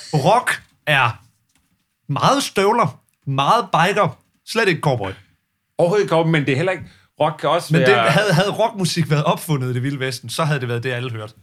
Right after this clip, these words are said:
Speaker 2: Ej, helt klart.
Speaker 1: <laughs>
Speaker 2: Øh.
Speaker 1: Men vi, vi, vi kan lave et paraplybegreb, hvor alt det her nedenunder, og paraplybegrebet he-, vil så hedde mande.
Speaker 2: Jamen, alle de her tre ting har i hvert fald det til fælles, at de er helt enormt mande.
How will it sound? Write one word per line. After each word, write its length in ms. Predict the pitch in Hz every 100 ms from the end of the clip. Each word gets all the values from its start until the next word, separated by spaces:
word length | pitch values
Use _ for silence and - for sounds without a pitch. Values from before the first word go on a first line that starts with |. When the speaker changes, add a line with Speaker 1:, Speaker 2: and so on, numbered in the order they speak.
| _ _ -
Speaker 2:
Ej, 240 | 92 113 -
helt 180 | 139 107
klart. 400 | 113 92 92 170
Speaker 1:
<laughs> 20 | 127 151 185 -
Speaker 2:
Øh. 400 | 160 104 101 98 -
Speaker 1:
Men 200 | 143 170
vi, 60 | 185
vi, 100 | 165 180
vi 160 | 170 185
kan 100 | 190
lave 100 | 226
et 80 | 226
paraplybegreb, 640 | 165 160 196 202 165 127
hvor 100 | 131
alt 120 | 139
det 80 | 143
her 100 | 151
nedenunder, 400 | 143 165 147 113
og 80 | 110
paraplybegrebet 720 | 131 123 170 165 123 113 117 -
he-, 240 | 120 131 120
vil 160 | 123
så 140 | 120 135
hedde 260 | 131 113
mande. 300 | 101 104 120 117 _ -
Speaker 2:
Jamen, 320 | 131 135 147 151
alle 180 | 226
de 60 | 214
her 100 | 160
tre 260 | 135 143 139
ting 300 | 139 135 120
har 80 | 117
i 40 |
hvert 140 | 120
fald 200 | 120 120
det 100 | 117
til 100 | 117
fælles, 260 | 101 113 113
at 160 | 98 120
de 80 |
er 40 | 110
helt 480 | - - 226 143 101
enormt 280 | 95 95 98
mande. 300 | 87 101